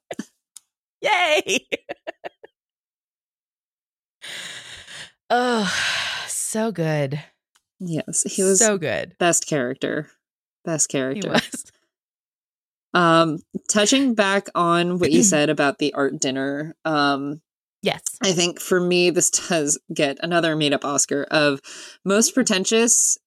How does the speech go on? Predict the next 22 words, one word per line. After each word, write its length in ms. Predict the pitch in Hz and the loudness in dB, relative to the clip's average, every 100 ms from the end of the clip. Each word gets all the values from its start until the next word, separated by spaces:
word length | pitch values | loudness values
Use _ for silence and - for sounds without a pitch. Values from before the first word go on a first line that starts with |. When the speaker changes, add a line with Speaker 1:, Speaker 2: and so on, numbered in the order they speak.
| - | -8
Speaker 2:
and 120 | 170 | -2
in 120 | 156 | -2
parentheses, 680 | 151 160 156 151 160 147 139 - | 0 0 0 0 2 4 2 -2
accurate 720 | 127 143 226 359 539 - - - - | -6 0 2 4 2 0 -2 -4 -2
portrayal 640 | 180 180 - 170 170 185 | 0 2 2 2 4 4
of 160 | 160 160 | 4 4
the 120 | 160 | 4
art 180 | 156 165 | 2 2
scene. 380 | - 262 330 359 _ _ _ _ _ _ _ _ _ _ _ - | 2 2 2 -2 _ _ _ _ _ _ _ _ _ _ _ -20
Speaker 1:
I 80 | 160 156 | -18 -10
know. 340 | 147 139 127 _ _ _ _ - | -8 -8 -10 _ _ _ _ -10
<laughs> 60 | - - - _ _ _ _ _ _ _ _ _ _ _ _ - - - _ - | -10 -10 -20 _ _ _ _ _ _ _ _ _ _ _ _ -12 -12 -14 _ -8
It's, 220 | 262 - _ _ _ _ - _ _ - - - _ | -6 -6 _ _ _ _ -20 _ _ -14 -14 -16 _
it's, 300 | 220 233 - - _ _ - | -2 -2 -4 -20 _ _ 0
it's 180 | 233 240 | 0 0
hard 440 | - 220 247 247 | -2 0 0 -4
to 120 | - 262 | -4 -4
say 540 | - 170 175 190 220 | -2 -2 -2 -2 -4
how 260 | 202 180 170 | -4 -4 -2
accurate 460 | 196 - 277 208 | -2 0 2 2
it 100 | 185 | 2
was 500 | 156 156 170 208 - | -2 -2 -2 -6 -10